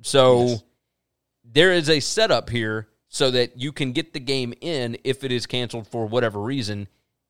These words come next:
Speaker 1: and they, I mean, the scheduling was really specific and really good. I was, I was highly impressed with this. You know, they went ahead and knocked this scheduling thing out, and, and it lets you know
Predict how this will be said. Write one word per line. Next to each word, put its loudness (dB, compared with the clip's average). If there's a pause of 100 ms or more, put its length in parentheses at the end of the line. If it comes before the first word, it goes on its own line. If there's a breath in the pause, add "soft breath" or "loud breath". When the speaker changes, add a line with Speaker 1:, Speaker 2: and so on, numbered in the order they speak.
(120)
Speaker 1:
and -2
they, -2
I -6
mean, -2
the -6
scheduling -4
was -8 (920)
really -6
specific -6
and -10
really -2
good. 0
I 4
was, -4 (400)
I -8
was -6
highly 2
impressed 0
with -12
this. -6 (540)
You -6
know, 4
they 6
went 4
ahead 6
and -4
knocked 0
this -4
scheduling -2
thing -2
out, -2 (320 soft breath)
and, 0
and 2
it 0
lets 2
you -4
know 2